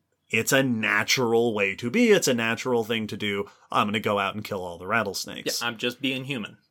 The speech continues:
Speaker 1: So that there, that, that kind of underlies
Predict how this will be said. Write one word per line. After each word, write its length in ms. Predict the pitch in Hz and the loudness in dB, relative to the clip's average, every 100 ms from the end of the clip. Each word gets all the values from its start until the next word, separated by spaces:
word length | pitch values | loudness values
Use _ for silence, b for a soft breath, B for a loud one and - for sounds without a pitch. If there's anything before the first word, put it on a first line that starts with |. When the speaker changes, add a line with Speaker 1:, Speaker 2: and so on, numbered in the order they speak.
| _ - | _ -2
Speaker 1:
So 180 | - 127 | 2 4
that 180 | 135 - | 2 -2
there, 340 | 113 131 127 | 2 4 4
that, 280 | 123 151 170 - - | 2 0 0 -6 -2
that 340 | 143 180 180 | 2 2 2
kind 340 | - - 156 160 | -4 0 2 4
of 140 | 156 - - | 2 0 -4
underlies 1200 | 127 127 123 113 104 98 98 92 92 - - - | -2 2 4 4 2 2 -2 -6 -8 -6 -6 -8